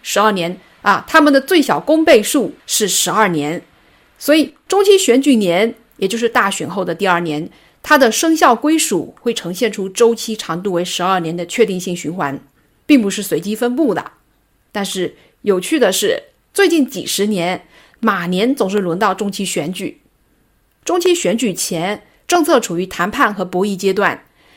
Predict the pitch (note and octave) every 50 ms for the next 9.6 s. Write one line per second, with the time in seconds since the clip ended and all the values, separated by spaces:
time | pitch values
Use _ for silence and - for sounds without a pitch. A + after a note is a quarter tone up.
0 | _ _ _ _ - F4+ F4 - C#4+ D4 C#4+ - G#3+ F#3+ A#3 C4+ B3+ B3+ - -
1 | F3+ D#3+ F#3 A3 G3+ E3+ - - - - - A3+ A#3 D4 - - F#3+ A3 G#3+ G3
2 | G3 F#3 E3+ F3 F3+ - G3 F#3 G3 G3 F#3+ - _ _ _ - - - - _
3 | F#3+ F#3+ G3 G#3 A3 - C4+ C#4 C4 G#3 F#3+ G#3 - C4 C#4 D4+ D#4+ D#4 B3+ F#3
4 | - - E3+ - D#3+ C#3 B2 E3 F#3 D#3+ - - _ _ _ _ - G#3 G3 G3
5 | F#3+ G3 G3 F#3 F3 F3 F3+ F3+ F3 D3+ E3 G#3+ G#3 F#3+ F3+ G3 F#3+ F3 - F3+
6 | F3 E3 E3+ G3+ F#3+ E3 E3+ E3+ F#3+ F#3 F3+ F#3+ F#3+ F3 E3+ E3 G3+ G#3+ G3 F#3
7 | F3+ - A3 G#3 G#3+ G#3+ A#3 A#3+ A#3+ A#3+ - _ _ _ _ _ _ _ - -
8 | G3 G#3 B3+ B3+ A3+ F3 C#2+ - - _ _ - F3+ G3+ F#3 F3 E3 F3+ F3 -
9 | G3 - F3+ D3+ - - - F#3+ F#3 F#3 -